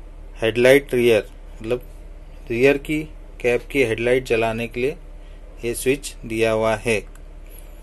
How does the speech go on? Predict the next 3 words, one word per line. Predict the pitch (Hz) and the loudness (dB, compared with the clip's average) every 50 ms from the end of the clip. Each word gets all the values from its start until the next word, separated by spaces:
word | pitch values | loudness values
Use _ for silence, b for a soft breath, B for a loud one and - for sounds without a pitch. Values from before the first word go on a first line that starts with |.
| B B B B B B - - - - - - - - - | B B B B B B -18 -18 -16 -16 -16 -16 -16 -14 -12
उसके | - - - - 120 | -12 -10 -6 -4 -4
बाद | 113 120 117 117 123 131 | 0 2 2 2 2 0
बीएलपीआरएफ़ | 135 127 - 120 120 113 117 120 127 127 - - 120 113 110 107 110 117 117 104 - | -2 -6 -10 -8 -4 -2 -2 -2 -2 -4 -4 -2 -2 0 0 2 2 2 0 0 -2